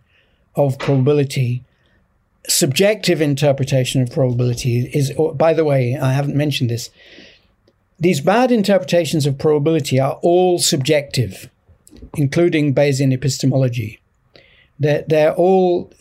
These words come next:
thinking that probability is not an attribute of the pack of cards.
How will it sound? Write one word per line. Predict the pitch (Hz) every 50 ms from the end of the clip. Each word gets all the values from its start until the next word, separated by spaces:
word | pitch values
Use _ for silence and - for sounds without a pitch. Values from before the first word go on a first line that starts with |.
| - - -
thinking | _ - 185 185 175 - 151 143 131
that | 123 139 143 139 -
probability | - 160 156 151 147 170 170 147 - - 139 -
is | - 135 135
not | 160 165 165 - 170
an | 151 - - -
attribute | 165 165 170 - - - 226 135 147 143 135 131 135 -
of | 139 127 123
the | 139
pack | 135 - 156 143 135 135
of | 127 -
cards. | - - 170 180 175 143 120 113 139 135 - - - - -